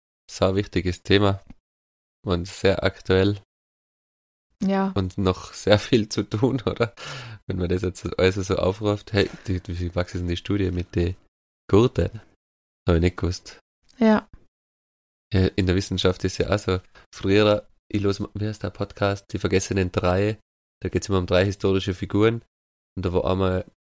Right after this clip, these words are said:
Speaker 1: eine Folge eben über Wissenschaftlerinnen von früher, vom zwanzigsten Jahrhundert halt. Und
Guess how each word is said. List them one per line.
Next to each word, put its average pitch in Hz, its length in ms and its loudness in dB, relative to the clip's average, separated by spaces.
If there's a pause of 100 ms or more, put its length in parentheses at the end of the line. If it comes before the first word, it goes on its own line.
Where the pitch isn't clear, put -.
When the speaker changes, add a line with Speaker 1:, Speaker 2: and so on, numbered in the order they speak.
(140)
Speaker 1:
eine 95 140 0
Folge 101 340 0
eben 95 180 0
über 90 420 -2
Wissenschaftlerinnen 107 1160 -2
von - 160 -6
früher, 113 440 0 (760)
vom 90 520 0
zwanzigsten 95 440 0
Jahrhundert 113 360 0
halt. 107 200 0 (420)
Und 92 300 -2